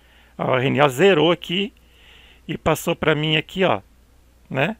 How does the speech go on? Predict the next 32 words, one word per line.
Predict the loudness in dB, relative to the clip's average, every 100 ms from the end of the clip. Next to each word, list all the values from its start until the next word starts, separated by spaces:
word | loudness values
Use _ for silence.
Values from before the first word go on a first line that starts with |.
| _
Ó, | -8 -8
já | -8
tô | -12
com | -6 0
dez | 0 2
dólares, | -2 -2 -4
que |
eu | -2
tava | 0 0
com | -2
centavos | -2 -2 0 2 2 0 -6
de, | -10 -8 -10 -12 -14 _ -20 -20 -20 -16
de | -10 0
B | 0
N | 2
B | -2 -2
aqui, | -4 -6
de | -8
dólar, | 0 0 0 -4
tá? | -4 -4 -8 -20 -8
Ó, | -4 -2
já | -2
me | -2
passou | -4 -6 -8
pra | -6
dez | -2 0 0
dólares | 2 2 0 -4
aqui. | -6 -6 -8 -10 _ -20
Então, | -12 -4 -2 -2 -6 _ _ _ _ _ _ -10
né? | -6 -4 -6 _ -12 2 2 2
<laughs> | -4 -14 -18 -8
Já, | -6 -2 2 2 2